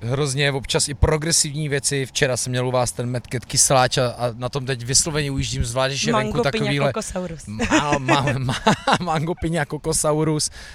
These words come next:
Speaker 1: nebo miluju od Zichovce jejich jako passion fruit sour. Tak tomuhle fandím, ale zároveň vím hovno, no. Jo, což jsem teda teďka jako nějak eliminační,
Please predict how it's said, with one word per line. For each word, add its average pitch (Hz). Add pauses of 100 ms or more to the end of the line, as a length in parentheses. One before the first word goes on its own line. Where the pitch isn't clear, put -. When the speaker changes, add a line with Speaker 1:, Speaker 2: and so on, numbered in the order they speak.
Speaker 1:
nebo 127
miluju 135
od 131
Zichovce 131
jejich 127
jako 135
passion 139
fruit 139
sour. 123 (440)
Tak -
tomuhle 165
fandím, 131
ale 117
zároveň 117 (380)
vím 117
hovno, 104
no. 73 (420)
Jo, 285 (120)
což 135
jsem 131
teda 127
teďka 131
jako 120
nějak 123 (100)
eliminační, 127